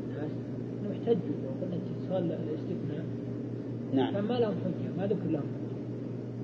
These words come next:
Speaker 2: والله اللي، اللي قرب لي من، من حيث السياق أنه منقطع، منقطع.
Speaker 1: طيب شيخ،
Speaker 2: و-،
Speaker 1: ما معنى هذا؟
Speaker 2: يقول، يقول: "لئلا يكون الناس عليكم حجة إلا الذين ظلموا"،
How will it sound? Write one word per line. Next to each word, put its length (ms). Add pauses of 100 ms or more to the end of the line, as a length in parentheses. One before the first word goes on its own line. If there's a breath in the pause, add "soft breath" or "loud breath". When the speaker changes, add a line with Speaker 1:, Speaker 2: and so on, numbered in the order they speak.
(540)
Speaker 2:
والله 260
اللي، 220 (1400)
اللي 160
قرب 360
لي 80
من، 100
من 280
حيث 120
السياق 340
أنه 320
منقطع، 340 (960)
منقطع. 320 (560)
Speaker 1:
طيب 140
شيخ، 160 (200)
Speaker 2:
و-، 60 (240)
Speaker 1:
ما 100
معنى 200
هذا؟ 240 (1040)
Speaker 2:
يقول، 320
يقول: 500
"لئلا 340
يكون 200
الناس 240
عليكم 240 (120)
حجة 320
إلا 520
الذين 220
ظلموا"، 420